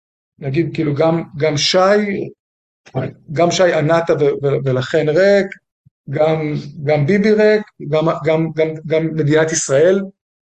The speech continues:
ריקה, כן, גם ההפיכה ריקה, ו-, ו-, כאילו, הכל, הכל ריק. ו-, והסיפור פה, אני מזכיר לכם, בדרך הבודהיסטית,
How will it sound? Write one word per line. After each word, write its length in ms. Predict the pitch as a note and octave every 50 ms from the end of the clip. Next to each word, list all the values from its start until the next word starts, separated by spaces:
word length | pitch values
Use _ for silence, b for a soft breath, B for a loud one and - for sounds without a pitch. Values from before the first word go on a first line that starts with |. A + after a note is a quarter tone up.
| _ _ _ _ _ _ _ _ _ -
ריקה, 600 | - E3 D#3+ D#3+ E3 F3+ F3+ F3+ F3+ F3+ F3+ F3+ - - - _ _ _ _ _
כן, 160 | - D#3+ D#3+ D#3 C#3+
גם 120 | D3 D3+
ההפיכה 460 | D#3 D3 C#3 C#3+ - C3 C3+ E3+ F3+
ריקה, 380 | F3 F3+ F3+ F3 - F3+ E3+ E3 D#3+
ו-, 420 | D3+ C#3 - C#3 D3+ C#3 - - E3
ו-, 60 | - - _ -
כאילו, 180 | - E3 D3
הכל, 400 | C3 C#3 - G3 G3 G3 F#3 - -
הכל 280 | C#3 - - E3 D#3
ריק. 240 | D3 C3+ A#2 - -
ו-, 520 | C3 D3 D3 - - - - _ - - - -
והסיפור 580 | D#3 E3 F3 D3+ - G3 - - B3 C4 B3 B3
פה, 200 | C#4 C4+ C4 C4 B B B B B B B - -
אני 120 | E3 D#3
מזכיר 340 | D#3 D#3 C#3 C#3 - A#3 A#3
לכם, 320 | A#3 A3+ - A#3 A3+ G#3
בדרך 300 | F3 D#3 E3 G3 G3 G3+
הבודהיסטית, 640 | G3+ E3+ D#3 D3 D3 E3+ D#3+ - - G#3 G#3 G#3+ G#3+